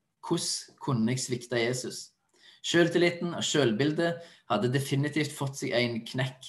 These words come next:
eh, og det er ganske overbevist om at det skjedde for Peter. Og så står Jesus, Jesus dør, han står opp fra de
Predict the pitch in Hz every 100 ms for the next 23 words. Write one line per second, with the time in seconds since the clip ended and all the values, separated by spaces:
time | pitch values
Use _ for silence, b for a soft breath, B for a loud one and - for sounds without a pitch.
0 | - _ - 117 - 127 156 143 156 131
1 | 120 151 147 135 127 135 - 120 - 135
2 | 135 131 131 143 - 107 127 - _ _
3 | _ _ _ _ _ _ _ _ _ _
4 | _ _ _ _ _ - 120 180 202 214
5 | - - _ _ _ _ - _ _ -
6 | _ _ _ _ _ - - 151 151 160
7 | 165 - 143 156 156 143 151 180 185 -
8 | - - 131 139 - 147 139 139 - 156